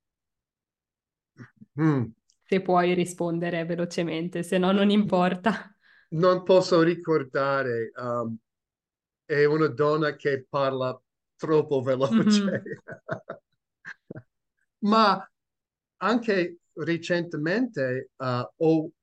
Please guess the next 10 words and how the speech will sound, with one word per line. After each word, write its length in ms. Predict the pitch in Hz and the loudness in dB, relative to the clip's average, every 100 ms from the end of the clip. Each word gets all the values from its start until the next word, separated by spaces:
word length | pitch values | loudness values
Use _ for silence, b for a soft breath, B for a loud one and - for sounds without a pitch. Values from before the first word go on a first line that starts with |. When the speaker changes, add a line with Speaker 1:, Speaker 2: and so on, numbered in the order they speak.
| _ | _
Speaker 1:
cominciato 760 | 170 160 131 160 156 151 151 131 | -2 -2 -2 -4 -4 -2 -2 -2
di, 400 | 123 139 139 - _ | -4 -2 -4 -6 _
ehm, 400 | 139 120 110 107 107 _ _ | -6 -2 -2 -4 -8 _ _
guardare 920 | 120 127 120 123 131 131 131 135 135 _ _ _ _ | -6 -4 -4 -4 -4 -2 0 -2 -4 _ _ _ _
i 160 | 135 | -6
video 680 | 123 135 139 139 131 127 131 _ _ _ _ | -4 -4 -4 -2 -2 -2 -6 _ _ _ _
di 380 | 120 123 123 - | -6 -4 -4 -6
una 440 | 151 139 131 120 113 _ _ | -4 0 0 -2 -6 _ _
comica 800 | - 143 147 139 117 127 120 113 | -4 -2 0 -2 -2 -2 -2 -4
italiana, 880 | - 120 131 117 120 131 127 110 107 | -8 -6 -4 0 0 2 0 -2 -4